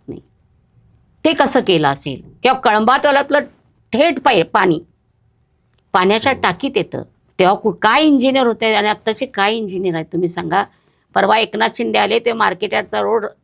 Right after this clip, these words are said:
Speaker 1: केला आज आणि दुसऱ्या दिवशी पूर्ण उखडला. कसले इंजिनियर आहेत बघा.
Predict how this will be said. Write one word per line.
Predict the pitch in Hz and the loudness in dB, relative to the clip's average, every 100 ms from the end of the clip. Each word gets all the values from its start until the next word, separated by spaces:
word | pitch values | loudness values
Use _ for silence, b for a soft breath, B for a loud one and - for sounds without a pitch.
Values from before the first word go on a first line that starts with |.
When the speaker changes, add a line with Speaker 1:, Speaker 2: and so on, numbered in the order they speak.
| - | -4
Speaker 1:
केला | 214 196 202 | -2 0 0
आज | 196 220 247 | 2 0 -2
आणि | 202 196 | -8 -10
दुसऱ्या | 175 190 202 | -8 -8 -8
दिवशी | 185 233 | -10 -12
पूर्ण | 226 208 | -10 -8
उखडला. | 208 180 143 - 147 175 | -8 -8 -12 -12 -14 -14
कसले | 170 202 | -12 -6
इंजिनियर | 214 185 160 175 156 | -4 -4 -4 -4 -6
आहेत | 143 | -8
बघा. | 131 | -14